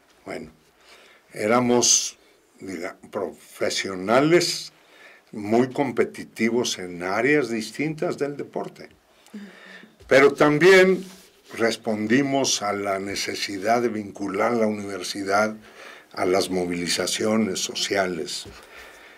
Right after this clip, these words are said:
por todas las vías, campesinos, sindicatos, colonos. Luego, a la transformación política, la reforma, eh, electoral,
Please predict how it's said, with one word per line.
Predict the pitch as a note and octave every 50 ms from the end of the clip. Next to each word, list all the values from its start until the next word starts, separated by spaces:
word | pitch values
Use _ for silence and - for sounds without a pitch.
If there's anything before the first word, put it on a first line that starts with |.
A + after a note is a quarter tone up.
| - _ _ _ _ _ _ _ -
por | B2+ A#2+ A2 -
todas | - - A#2 E3+ C3+ C3+ C3
las | A2 G2 F2 E2+ D2+
vías, | F#2+ G#2+ G#2+ G2 - -
campesinos, | - G2 F2 E2+ D#2+ F2+ D#2 - - G#2+ G#2 G2 F#2 F2 -
sindicatos, | - F2+ F2 E2 E2 D#2+ - - G#2+ G#2 - - - G2 D#2 - - - -
colonos. | - F2+ F2 F#2 G2+ G#2 A2 G#2+ G2 F2+ F2+ F#2 - - - - _ _ _ - _ - - _ _ - - - - - - - _ _ - - - _ _ -
Luego, | - G2 G#2+ B2+ D3 E3 E3 G#3 A3+ A3+ - - - - - - -
a | - G2+ G#2
la | G#2+ G#2+ G#2+ G#2+ G#2+
transformación | G#2+ G#2+ G2+ G2 - A2 G#2 G2 G#2 G#2 G2 - - C#3 C#3+ D3+ D3+
política, | - - A2 G#2+ A2+ A#2+ A#2+ A#2+ - G#2 - - - F#2 D#2+ - - - - - - - - - _ _ _ - _ _ _ _ _ _ _ _ _ _ _ _ _ _ _ _ - -
la | G2 F#2+ G2 G2
reforma, | G2 G2 - - A#2 A#2+ B2+ B2+ B2+ B2 A#2+ A2 G#2 G#2 A#2 A#2 G2+
eh, | F#2+ F2+ F2+ F2+ F2 E2+ E2+ E2 E2+ - - - - - - - G2
electoral, | F#2+ F2+ E2+ E2 E2+ - - - F2+ E2 E2 F#2 A2 C3 D3+ F3+ F3+ - -